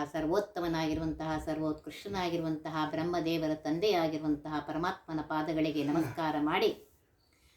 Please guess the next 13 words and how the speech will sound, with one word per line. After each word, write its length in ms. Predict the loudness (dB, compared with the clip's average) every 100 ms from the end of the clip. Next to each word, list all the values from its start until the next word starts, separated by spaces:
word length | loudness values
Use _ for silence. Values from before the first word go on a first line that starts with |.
| -18 -4
ನನ್ನ 160 | 0 0
ಅಪರಾಧವನ್ನ 640 | 0 0 2 2 0 0
ಕ್ಷಮಿಸಬೇಕು 840 | -2 -4 -4 -2 -2 -2 -2 -4 -4
ಅಂತ 180 | -4 -4
ಹೇಳಿ 220 | -4 0
ಬೇಡ್ಕೊತಾನಂತೆ. 680 | 0 -2 -6 -14 -16 -18 _ _ _ _ _ _ _ _ _ _ _ _ -14
ಎಷ್ಟು 320 | -14 -14 -14 -10
ಸುಂದರವಾಗಿ 880 | -6 -2 0 2 2 2 0 -2 -6 -20 _ -2
ಚಿತ್ರವನ್ನ 540 | 0 0 0 2 2 2
ನಮ್ಮ 300 | 2 2 0
ಕಣ್ಮುಂದೆ 520 | 0 0 2 2 2
ಇಡ್ತಾ 260 | 2 0 -4
ಇದ್ದಾರೆ. 400 | -4 -8 -14